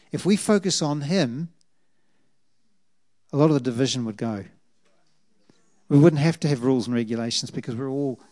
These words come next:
going towards Him. However, there are some times when, as a, as eldership too, we've got to be able to protect what God has given us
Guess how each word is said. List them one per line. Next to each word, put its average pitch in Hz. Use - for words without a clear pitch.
going 123
towards 131
Him. 107
However, 190
there 185
are 208
some 196
times 180
when, 156
as 175
a, 147
as 151
eldership 170
too, 202
we've 147
got 170
to 156
be 135
able 147
to -
protect 185
what 147
God 139
has 117
given 160
us -